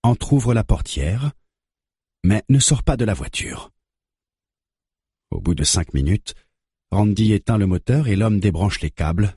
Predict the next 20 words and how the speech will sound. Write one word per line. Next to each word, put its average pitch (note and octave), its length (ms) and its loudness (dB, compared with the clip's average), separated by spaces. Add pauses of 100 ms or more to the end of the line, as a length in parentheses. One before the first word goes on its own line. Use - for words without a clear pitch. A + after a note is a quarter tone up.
puis D#2+ 420 0
il D2+ 200 -2
monte G#2+ 260 2
dans G#2 120 0
sa G2 160 0
voiture, E2 640 -2 (200)
la D2 140 -2
démarre D2+ 340 0
sans F#2 160 0
problème, E2+ 600 -2 (680)
et B2 100 2
regarde A2 360 0
Randy F#2+ 420 2
à F#2 60 0
travers E2+ 300 -2
la D2+ 120 -2
vitre, C2+ 440 -8
le F#2 140 0
pouce - 300 0
levé. - 360 -6